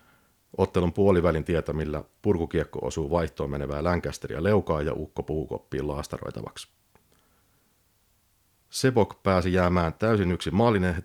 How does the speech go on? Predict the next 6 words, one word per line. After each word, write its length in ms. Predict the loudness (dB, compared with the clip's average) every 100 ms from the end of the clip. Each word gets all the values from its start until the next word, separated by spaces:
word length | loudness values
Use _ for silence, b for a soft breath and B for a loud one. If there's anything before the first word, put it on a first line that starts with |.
| -6
eteen, 420 | -4 0 0 0
johon 320 | -2 -2 0 -2 _ -2
Päkkilä 400 | -2 0 -2 -2
tarjoili 640 | 0 -2 0 -2 -2 -6 _ _ _ b b _ -6
Balyn 320 | 0 0 0
maalin 400 | -2 -2 -2 -6